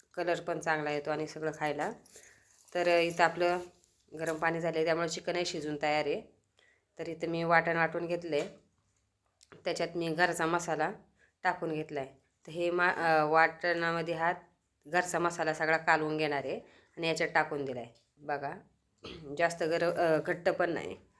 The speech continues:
जास्त घट्ट पण नाही आहे, एकदम सरसरीत आहे. चांगली उकळी येऊन देणार आहे आणि आता मी, अ, चिकन मसाला टाकणार आहे. हे बघा, चिकन मसाला टाकला आहे. अ,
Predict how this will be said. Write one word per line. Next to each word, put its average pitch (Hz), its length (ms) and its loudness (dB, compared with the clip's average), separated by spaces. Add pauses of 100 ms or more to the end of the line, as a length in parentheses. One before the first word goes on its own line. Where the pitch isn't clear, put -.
(800)
जास्त 170 140 -6
घट्ट 175 280 -4
पण 170 200 0
नाही 170 280 0
आहे, 170 120 -2 (1120)
एकदम 190 300 2
सरसरीत 175 540 0
आहे. 180 160 -2 (360)
चांगली 175 380 4
उकळी 185 220 0
येऊन 175 200 2
देणार 170 280 2
आहे 170 200 0 (100)
आणि 160 160 -4
आता 156 180 0
मी, 196 260 0 (380)
अ, - 40 -6 (480)
चिकन 185 300 0
मसाला 180 320 2
टाकणार 147 380 2
आहे. 127 100 -4 (360)
हे 151 100 -12
बघा, 151 140 -8
चिकन 160 300 -2
मसाला 156 300 0
टाकला 147 340 0
आहे. 185 120 0 (920)
अ, 147 460 4